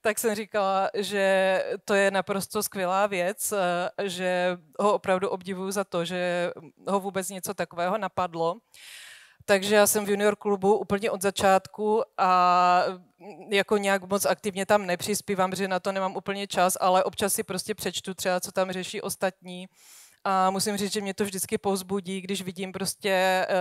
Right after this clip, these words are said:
jak se ti lidi posunujou, jak už někdo se dostal na pohovor, někdo našel tu svoji první práci. Takže opravdu velké poděkování Honzovi za to, co dělá.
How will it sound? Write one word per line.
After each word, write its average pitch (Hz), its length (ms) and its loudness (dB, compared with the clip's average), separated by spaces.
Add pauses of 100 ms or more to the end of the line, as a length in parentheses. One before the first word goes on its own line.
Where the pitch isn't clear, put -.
(260)
jak 190 220 -4
se 202 120 -2
ti 202 140 -6
lidi 185 200 -8
posunujou, 185 540 -4
jak 185 140 -2
už 196 140 -8
někdo 190 280 -6
se 196 120 -4
dostal 185 320 -2
na 180 100 -2
pohovor, 180 600 -2 (300)
někdo 202 280 -2
našel 196 340 0
tu 185 120 -10
svoji 190 300 -4
první 180 360 -8
práci. 180 640 -2 (420)
Takže 185 580 2 (320)
opravdu 185 460 0
velké 180 320 0
poděkování 185 640 -4
Honzovi 185 440 -6
za 180 120 -6
to, 180 120 -10
co 214 160 -10
dělá. 180 480 -2